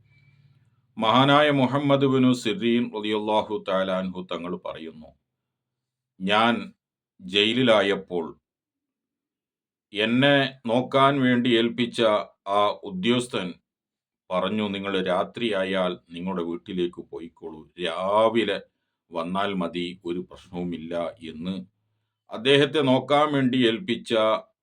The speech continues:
ഉദ്യോഗസ്ഥൻ അദ്ദേഹത്തോട് പറയുമ്പോൾ മഹാനവറുകൾ പറഞ്ഞു, 'എന്നെ നോക്കാൻ ഏൽപ്പിച്ചത് നിങ്ങളെ വിശ്വസിച്ചുകൊണ്ടാണല്ലോ മറ്റുള്ള ഉദ്യോഗസ്ഥന്മാർ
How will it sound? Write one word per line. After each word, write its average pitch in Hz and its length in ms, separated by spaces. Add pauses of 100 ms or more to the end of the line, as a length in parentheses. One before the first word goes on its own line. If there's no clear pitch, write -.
(140)
ഉദ്യോഗസ്ഥൻ 104 600 (440)
അദ്ദേഹത്തോട് 98 680 (100)
പറയുമ്പോൾ 87 560 (1040)
മഹാനവറുകൾ 127 720 (140)
പറഞ്ഞു, 110 340 (2000)
'എന്നെ 117 440
നോക്കാൻ 135 480
ഏൽപ്പിച്ചത് 123 600 (1900)
നിങ്ങളെ 104 460
വിശ്വസിച്ചുകൊണ്ടാണല്ലോ 110 1120 (100)
മറ്റുള്ള 98 340 (100)
ഉദ്യോഗസ്ഥന്മാർ 98 560